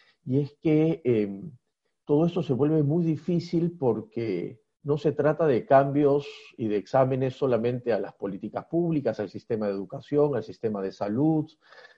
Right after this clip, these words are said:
eh, al sistema político, ¿no es cierto?, que ha perdido agenda, este, porque está toda monopolizada por el tema del, del covid, sino porque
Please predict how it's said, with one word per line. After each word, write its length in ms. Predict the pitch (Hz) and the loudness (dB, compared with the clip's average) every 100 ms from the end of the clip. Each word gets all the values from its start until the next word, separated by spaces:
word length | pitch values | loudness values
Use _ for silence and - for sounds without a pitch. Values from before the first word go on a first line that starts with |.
| _ | _
eh, 160 | - 87 | -4 -2
al 100 | 104 | -2
sistema 480 | - 107 123 113 117 | -4 2 4 6 4
político, 640 | 110 117 180 175 123 98 | 4 4 2 0 -6 -6
¿no 80 | 95 | -8
es 80 | 101 | -2
cierto?, 340 | 127 123 131 | -2 0 0
que 60 | 120 | 0
ha 100 | 113 | 2
perdido 440 | 110 107 123 113 | 0 2 4 4
agenda, 680 | 110 139 123 120 117 113 113 _ _ - | 4 2 2 4 6 6 2 _ _ -8
este, 280 | 104 - | -8 -6
porque 360 | 113 113 101 113 | -6 -6 -4 -4
está 480 | 98 - 120 117 117 | -4 0 4 4 2
toda 220 | 117 113 | 4 4
monopolizada 960 | 113 110 98 - 101 104 131 123 117 107 | 4 0 -4 -8 -8 -2 6 8 8 4
por 160 | 104 95 | -2 -6
el 140 | 90 | -4
tema 260 | 117 110 110 | -2 0 0
del, 300 | 95 98 - | -2 -6 -10
del 240 | 104 98 | -10 -10
covid, 380 | - 143 110 135 - _ _ _ _ _ | 2 2 4 -2 -4 _ _ _ _ _
sino 500 | _ - 131 147 175 | _ -4 0 2 0
porque 680 | 175 175 139 - 127 117 104 | 0 -4 -4 0 2 2 0